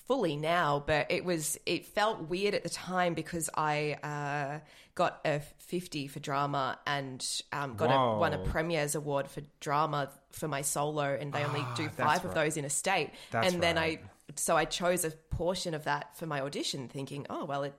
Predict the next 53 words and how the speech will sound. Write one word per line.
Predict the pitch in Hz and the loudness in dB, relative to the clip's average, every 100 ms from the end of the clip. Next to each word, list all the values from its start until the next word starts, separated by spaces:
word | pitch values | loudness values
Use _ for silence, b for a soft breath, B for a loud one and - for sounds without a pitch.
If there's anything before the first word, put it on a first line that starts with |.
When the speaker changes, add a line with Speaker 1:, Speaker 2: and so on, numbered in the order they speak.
| _ - | _ -14
Speaker 1:
did | 160 - | -14 -12
pretty | - 180 233 | -8 -6 -2
well. | 254 311 208 202 | 2 4 4 4
I'll | 170 | 2
probably | 160 - 160 175 170 - - 131 | -2 -6 -2 0 -2 -4 -10 -4
Speaker 2:
Yeah. | 117 101 | -2 0
Speaker 1:
be | 92 92 196 | -2 -2 0
a | 196 | 0
shoo-in." | - 254 196 185 220 | 0 2 2 2 0
Speaker 2:
Yeah. | 226 - - | 0 2 2
Speaker 1:
I | 220 285 | 2 2
was | 262 180 | 2 2
not, | 180 180 147 - - | 4 4 4 -2 -2
but | 170 151 - - - | 2 2 2 -2 -6
now | 185 180 180 | -4 0 2
I | 185 185 | 2 2
can, | 185 170 156 147 | -2 -6 -6 -8
with | - 165 175 | -6 -8 -6
hindsight, | 170 180 175 170 151 | -4 -2 -2 -2 -4
I | |
can | 151 | -4
see | 151 165 156 | -8 -6 -4
that, | 151 151 | -2 -4
um, | 160 151 147 135 143 - b b b b b b | -6 -6 -8 -8 -12 -16 b b b b b b
the | 185 | -4
piece | 185 185 | 0 2
I'd | 226 | 0
chosen, | - 180 185 185 165 143 - - 165 | -2 0 0 2 0 0 -4 -10 -6
we | 196 | -4
probably | 240 277 | -2 -2
were | 370 | 0
doing | 427 339 | 2 0
it | 269 | 0
the | |
same | - 196 | -2 -2
year, | 180 180 | 0 -2
so | - | -2
you | 165 | 0
might | 170 175 | 0 0
even | 220 240 | -4 -4
remember, | 190 165 151 | -2 0 0
one | 147 170 | -2 -4
of | 208 | -4
the | |
pieces | 262 254 247 254 | -6 -6 -6 -8
you | 226 | -8
could | 185 | -8
choose, | - 202 175 151 147 - B B | -8 -6 -4 -4 -6 -8 B B
the | 185 | -4
character | 180 190 190 190 180 | 0 2 2 0 -2
was | 165 | -2
simply | 165 175 160 | -2 -2 -4
called | 156 165 151 143 | -4 -2 -4 -6